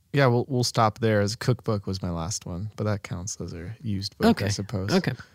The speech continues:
Speaker 1: Get yourself some good tasty foods.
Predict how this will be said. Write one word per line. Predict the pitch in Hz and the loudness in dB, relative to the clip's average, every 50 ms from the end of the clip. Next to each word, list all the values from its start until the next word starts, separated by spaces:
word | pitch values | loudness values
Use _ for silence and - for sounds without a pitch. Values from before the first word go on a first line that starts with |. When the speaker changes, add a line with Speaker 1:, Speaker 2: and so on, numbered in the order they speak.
| _ _ _ _ _ _ _ _ - 139 | _ _ _ _ _ _ _ _ -2 0
Speaker 1:
Get | 123 120 - - | 0 0 0 0
yourself | 110 95 - 110 101 98 - | -2 -2 0 0 0 -2 -2
some | - - 104 104 104 | -4 -4 -2 -2 0
good | 101 104 101 98 | 0 -2 -4 -4
tasty | - - 107 104 - - - - | -6 -6 -6 -6 -6 -8 -10 -16
foods. | - - - 95 95 98 95 95 - - - - - - | -14 -8 -6 -4 -4 -4 -6 -8 -10 -8 -6 -6 -6 -8